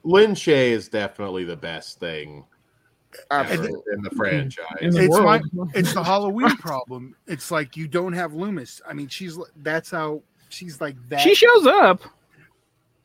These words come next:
Speaker 4: She does.
Speaker 2: Yeah.
Speaker 1: Yeah,
Speaker 2: But
Speaker 1: she
Speaker 2: just, she's not an intricate part like she was in every, and like I said, I think that's probably why four so much is because it was all about her
Speaker 4: Mm-hmm.
Speaker 2: and her backstory.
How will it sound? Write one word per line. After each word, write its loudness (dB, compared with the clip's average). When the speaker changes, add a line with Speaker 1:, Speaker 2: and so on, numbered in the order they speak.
Speaker 4:
She -4
does. -4
Speaker 2:
Yeah. -6
Speaker 1:
Yeah, 0
Speaker 2:
But -6
Speaker 1:
she -16
Speaker 2:
just, 2
she's -8
not 2
an -2
intricate -10
part -2
like -10
she -14
was -8
in -14
every, -8
and 2
like 4
I 0
said, 0
I 2
think -2
that's -2
probably -2
why -4
four -6
so -8
much -6
is -14
because -10
it -12
was -18
all -8
about -14
her -16
Speaker 4:
Mm-hmm. -10
Speaker 2:
and -20
her -16
backstory. -18